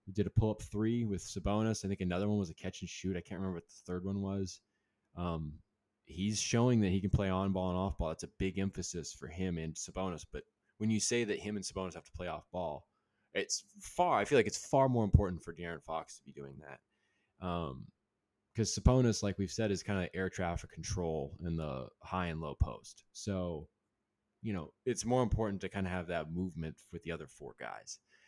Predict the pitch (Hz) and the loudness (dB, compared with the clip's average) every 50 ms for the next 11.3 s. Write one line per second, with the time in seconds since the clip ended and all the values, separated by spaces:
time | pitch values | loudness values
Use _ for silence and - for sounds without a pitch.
0 | _ - _ - 92 95 95 - - 107 101 95 92 87 - _ _ _ - - | _ -20 _ -4 -2 -2 -2 0 0 2 2 2 0 -2 -6 _ _ _ -10 -4
1 | 104 135 180 180 208 202 160 110 92 - - - - 131 175 147 104 95 101 98 | -2 0 4 6 6 8 8 6 4 4 2 2 4 4 4 2 2 0 0 2
2 | 190 117 226 - - - - - 139 110 - - - - 117 117 98 - - - | 2 2 0 0 -6 -6 -4 -2 -2 -2 -4 -6 -6 -4 -2 -2 -2 -4 -6 -10
3 | _ _ _ _ _ _ _ _ _ _ _ _ _ _ - 107 113 110 107 104 | _ _ _ _ _ _ _ _ _ _ _ _ _ _ 0 2 2 2 2 2
4 | 98 110 107 92 85 - 131 135 139 139 139 123 127 120 113 95 - - 104 90 | 2 2 2 4 6 8 8 8 8 6 6 4 4 2 2 0 0 0 -2 0
5 | - - 117 127 156 151 139 110 92 - 95 87 85 80 76 71 - - - 82 | 0 0 0 0 2 2 4 6 6 6 6 6 4 2 0 -2 -4 -4 -4 -2
6 | 80 80 78 80 85 - - 85 85 85 - - - - 82 87 92 92 95 98 | 0 0 0 -2 -2 -4 -4 -4 -4 -4 -6 -8 -8 -6 -4 -2 -2 0 0 0
7 | 95 90 76 71 85 95 82 80 - 92 95 - - 113 113 98 - - - 92 | 0 0 0 0 0 0 0 0 -2 -4 -4 -2 0 0 0 0 -2 -2 -4 -4
8 | 95 101 92 85 101 120 123 117 101 92 90 90 85 82 76 78 78 80 - - | -4 -4 -2 0 0 0 0 0 -2 -2 -4 -4 -4 -6 -6 -8 -8 -6 -4 -4
9 | - 90 85 82 90 90 - - 104 101 92 80 95 104 104 95 90 87 85 82 | -2 -2 -4 -4 -4 -6 -2 0 2 2 2 2 0 0 0 0 0 -2 -2 -4
10 | 78 71 73 - - 73 71 65 58 - - _ _ _ _ _ - 87 85 90 | -6 -8 -8 -8 -8 -6 -6 -6 -8 -10 -16 _ _ _ _ _ -10 -6 -4 -2
11 | 85 82 85 80 76 67 | 0 0 0 -2 -2 -4